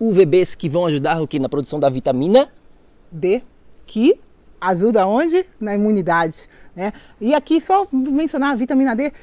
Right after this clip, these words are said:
Speaker 2: Gente, muito cuidado pra não ter excesso de vitamina D, né? A vitamina D, ela age em, em conjunto com a vitamina A, com a vitamina E.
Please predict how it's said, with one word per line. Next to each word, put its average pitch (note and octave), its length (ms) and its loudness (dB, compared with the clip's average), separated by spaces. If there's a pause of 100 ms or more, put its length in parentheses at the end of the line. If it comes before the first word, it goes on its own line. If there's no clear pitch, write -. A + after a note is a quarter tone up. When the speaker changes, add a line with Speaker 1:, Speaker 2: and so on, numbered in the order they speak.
(160)
Speaker 2:
Gente, C#4 240 0
muito B3 440 6
cuidado C4 420 4
pra D#4+ 140 -2
não D4+ 120 2
ter E4 120 -4
excesso D#4+ 520 -2
de B3+ 80 0
vitamina C#4 420 0
D, A3 220 4 (240)
né? A3+ 80 0
A A3+ 80 4
vitamina C4+ 380 2
D, C#4+ 220 -2 (220)
ela C4+ 340 4
age D#4 280 2 (160)
em, D4+ 280 0
em D4 160 4
conjunto D#4 560 6
com - 80 2
a A#3+ 40 4
vitamina C4 480 4
A, C#4+ 40 2
com C4+ 100 0
a A#3+ 40 4
vitamina B3 500 2
E. B3+ 180 8